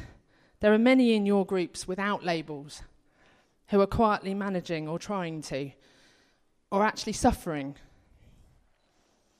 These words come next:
sometimes without any knowledge about how their brain or body works.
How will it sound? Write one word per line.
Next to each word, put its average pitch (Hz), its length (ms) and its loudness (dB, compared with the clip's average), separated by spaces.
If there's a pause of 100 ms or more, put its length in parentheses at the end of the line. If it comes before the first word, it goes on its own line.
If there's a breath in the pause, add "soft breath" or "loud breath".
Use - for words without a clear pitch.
(640)
sometimes 247 480 -2
without 226 300 -2
any 277 260 8
knowledge 247 400 4
about 160 240 -4
how 165 160 -6
their 165 120 -2
brain 170 300 -2
or 165 80 0
body 170 280 0
works. 160 540 0